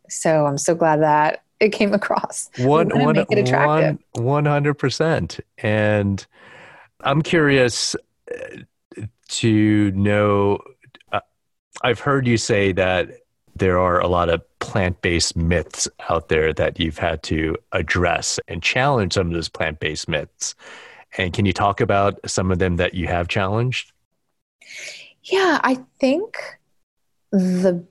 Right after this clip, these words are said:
Speaker 1: biggest thing for us is really working to describe what is it, right? What,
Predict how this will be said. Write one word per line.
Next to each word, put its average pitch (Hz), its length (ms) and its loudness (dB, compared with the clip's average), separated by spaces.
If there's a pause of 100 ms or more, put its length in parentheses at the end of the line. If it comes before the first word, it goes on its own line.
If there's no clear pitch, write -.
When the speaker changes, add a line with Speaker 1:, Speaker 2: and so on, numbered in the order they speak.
(360)
Speaker 1:
biggest 208 520 2
thing 160 280 0
for - 260 -2
us 151 240 -2
is 165 200 -2
really 165 880 2 (640)
working 170 1000 2
to 165 240 0
describe 151 800 0
what 165 500 0
is 139 220 -4
it, - 420 -8
right? 147 260 0
What, 233 300 0